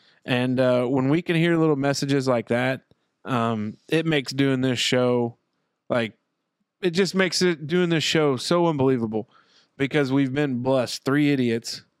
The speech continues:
Well, two idiots, one pretty intelligent guy.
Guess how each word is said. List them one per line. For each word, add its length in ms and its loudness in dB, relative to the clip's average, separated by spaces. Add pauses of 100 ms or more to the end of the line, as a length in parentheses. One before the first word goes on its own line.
Well, 280 0
two 260 0
idiots, 380 0 (100)
one 360 -2 (720)
pretty 200 0
intelligent 560 -2 (440)
guy. 480 -2